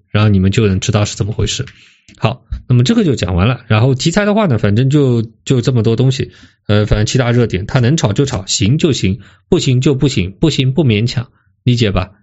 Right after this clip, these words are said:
因为，呃，大盘如果说，举个例子啊，悲观情况下它要砸下来的话，那么你会发现现在其实留给中证一千的时间也不多了。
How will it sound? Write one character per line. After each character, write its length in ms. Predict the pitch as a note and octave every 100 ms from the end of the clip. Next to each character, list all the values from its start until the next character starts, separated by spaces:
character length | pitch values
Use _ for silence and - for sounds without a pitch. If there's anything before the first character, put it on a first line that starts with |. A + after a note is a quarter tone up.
| _
因 100 | B2
为， 300 | B2+ B2+ B2 - _ _
呃， 460 | - G#2+ G2+ G2 G2
大 260 | - F3+ E3+
盘 220 | - A2
如 160 | A2+
果 140 | B2 F#2+
说， 340 | G#2+ G#2+ G#2+ _ _ _
举 120 | -
个 80 | G#2+
例 160 | A2+ E3+
子 120 | -
啊， 200 | F#2+ - _
悲 140 | F3+
观 200 | F#3 F#3
情 180 | F3+ G#2+
况 120 | G2
下 160 | G2 G2
它 160 | A#2 A2+
要 120 | A2
砸 260 | - E2
下 180 | G2+ D#3+
来 140 | C#3+ F#2+
的 80 |
话， 240 | E2 - G2 - _ _
那 100 | C#3
么 180 | B2 F2+ - _ _ -
你 100 | G#2
会 120 | B2+
发 160 | D3
现 320 | C#3 D#3+ G2 - _ _ _ _ _ _ _ _ - -
现 260 | - D3+
在 140 | A#2 G#2
其 120 | -
实 120 | -
留 140 | A2 B2+
给 120 | G#2+
中 160 | C3
证 100 | B2+
一 80 | C#3
千 200 | C3+ E3+
的 40 | C#3+
时 140 | -
间 140 | A#2
也 80 | G#2+
不 120 | -
多 300 | B2+ C3+ C3
了。 100 | A#2+